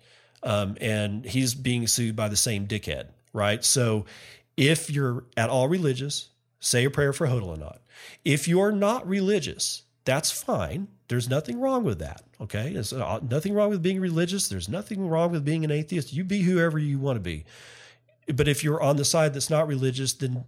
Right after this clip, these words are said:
do your best to send positive energy out to Space Cat, you know, 'cause he could use, he could use as much help as, as we can give him. And he gave us a lot with the lightning torch. I think we could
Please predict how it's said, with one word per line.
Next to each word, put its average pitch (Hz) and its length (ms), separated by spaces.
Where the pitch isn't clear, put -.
do 143 80
your 147 180
best 143 240
to 131 60
send 117 320
positive 123 560
energy 90 540
out 104 220
to 92 100
Space 104 340
Cat, 85 400
you 143 80
know, 139 200
'cause 131 180
he 160 80
could 143 160
use, 123 300
he 143 180
could 131 140
use 117 240
as 117 160
much 123 180
help 110 220
as, 87 220
as 104 220
we 113 120
can 107 200
give 95 200
him. 92 220
And 107 320
he 131 160
gave 131 240
us 127 200
a 135 40
lot 107 420
with 107 300
the 104 80
lightning 101 380
torch. 92 540
I 123 80
think 117 240
we 117 320
could 110 360